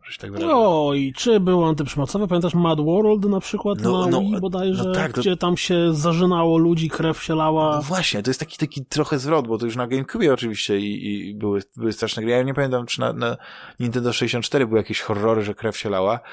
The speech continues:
Speaker 1: ale pamiętam, że za star-, że za Super Nintendo,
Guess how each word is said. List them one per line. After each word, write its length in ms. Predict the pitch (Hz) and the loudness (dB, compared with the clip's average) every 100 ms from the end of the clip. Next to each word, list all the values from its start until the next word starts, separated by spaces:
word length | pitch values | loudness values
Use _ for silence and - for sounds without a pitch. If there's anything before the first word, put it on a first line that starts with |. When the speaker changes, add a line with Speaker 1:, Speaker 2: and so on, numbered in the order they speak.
| - - | -16 -6
Speaker 1:
ale 240 | 101 107 107 | 0 0 0
pamiętam, 520 | 110 127 143 123 107 | 0 0 0 -2 -2
że 200 | 107 101 | -4 -2
za 100 | 101 | -4
star-, 280 | - 113 113 | -4 -6 -4
że 80 | 117 | -6
za 160 | 110 104 - - | -4 -6 -8 -10
Super 380 | - 170 131 110 | -2 0 0 -4
Nintendo, 640 | 101 - 92 90 113 | -6 -6 -6 -4 -4